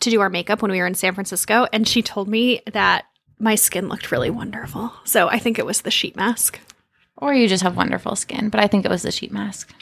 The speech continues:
Speaker 1: Rude.
Speaker 2: It wasn't rude. I was saying something nice. So anyways, Night is just the best.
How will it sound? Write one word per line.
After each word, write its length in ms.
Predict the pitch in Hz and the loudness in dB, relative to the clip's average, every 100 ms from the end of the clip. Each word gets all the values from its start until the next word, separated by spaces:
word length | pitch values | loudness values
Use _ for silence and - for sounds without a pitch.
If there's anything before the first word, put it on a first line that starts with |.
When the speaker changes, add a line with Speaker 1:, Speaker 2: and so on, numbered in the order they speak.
| - | -4
Speaker 1:
Rude. 420 | 214 226 190 190 _ _ _ - | 4 4 4 -2 _ _ _ -4
Speaker 2:
It 80 | 233 | 2
wasn't 300 | 262 240 190 | 2 2 2
rude. 160 | 170 | 2
I 80 | 175 | 0
was 120 | 175 | 0
saying 220 | - 190 | 0 0
something 320 | 185 190 180 170 | -2 -4 -2 -2
nice. 460 | 165 180 - - - | -4 -8 -12 -18 -8
So 180 | - 233 | 0 2
anyways, 640 | 247 262 233 175 165 165 - | 4 6 6 4 0 -2 0
Night 420 | 202 208 247 - | 4 6 6 2
is 220 | 208 185 | -2 0
just 320 | - 185 - | 2 2 2
the 80 | 196 | -6
best. 480 | 175 - - - | -6 -6 -10 -16